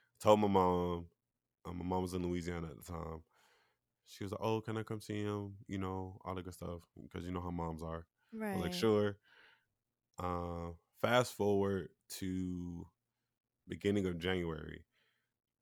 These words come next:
Speaker 1: Uh, I haven't told my L Bs. All I've told them in our group chat is that I have something very important to tell you guys.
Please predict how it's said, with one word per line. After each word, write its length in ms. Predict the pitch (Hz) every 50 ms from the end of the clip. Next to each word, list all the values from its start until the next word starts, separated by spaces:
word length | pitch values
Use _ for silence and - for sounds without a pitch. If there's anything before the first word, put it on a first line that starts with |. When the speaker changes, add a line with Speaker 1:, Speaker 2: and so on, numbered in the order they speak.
| _ _
Speaker 1:
Uh, 460 | - 90 90 87 85 82 82 80 71 - - -
I 80 | - -
haven't 380 | 101 113 127 131 131 117 104
told 260 | - 113 117 123 120
my 120 | 123 123 104
L 180 | 117 127 127 123
Bs. 480 | 110 131 131 135 139 135 131 131 135 - - -
All 160 | 95 101 104
I've 140 | 104 95 -
told 300 | - 110 113 113 107 90
them 280 | 95 95 92 87 80 80
in 120 | 95 95
our 120 | 90 90 82
group 260 | 78 92 104 98 -
chat 360 | - 92 85 82 76 - -
is 120 | 85 82
that 120 | 85 92 90
I 60 | 92 92
have 200 | 101 98 92 92
something 360 | - 98 92 90 92 85 80
very 280 | 80 92 95 92 90 87
important 440 | 87 - - 90 78 73 82 87
to 100 | - 98
tell 100 | 87 87
you 100 | 87 85
guys. 400 | - - - - - - - -